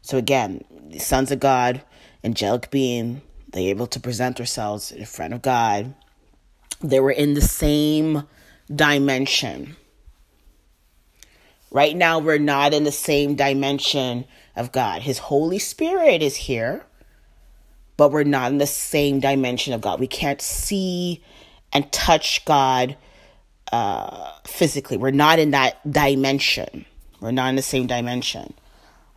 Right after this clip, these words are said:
But back in the scripture here in Job, chapter one and chapter two, they were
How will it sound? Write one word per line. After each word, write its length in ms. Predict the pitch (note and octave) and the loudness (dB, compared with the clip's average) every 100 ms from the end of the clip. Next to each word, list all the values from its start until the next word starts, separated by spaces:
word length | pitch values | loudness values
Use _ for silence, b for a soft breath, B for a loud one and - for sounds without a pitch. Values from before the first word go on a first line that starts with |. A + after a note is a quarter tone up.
| b D3+ | b 4
But 240 | D3 A#2 | 4 6
back 320 | D3 D3 - - | 6 6 0 -2
in 540 | C#3+ C#3 C#3 C#3 C#3 D3 - - _ _ _ b b b b | 2 2 2 0 -4 -10 -20 -20 _ _ _ b b b b
the 80 | C3 | -6
scripture 340 | - D3 C#3+ | -2 -2 -4
here 560 | - D#3+ C#3+ C3 A2+ - C3+ | 0 2 4 2 0 -4 -2
in 160 | C3+ | 0
Job, 480 | C3+ E3 D#3 C#3 C3+ - b b b b b - | 4 6 6 6 2 -10 b b b b b -2
chapter 260 | C3+ C#3+ | -2 0
one 220 | C3+ C#3 | 2 4
and 100 | C#3 | 2
chapter 260 | - B2+ B2 | 0 -2 -4
two, 500 | - D#3+ C3+ C3 D3 - _ - | -6 -2 0 -2 -6 -14 _ 0
they 140 | C3 | 0
were 340 | B2 C3 C3 | 2 0 -2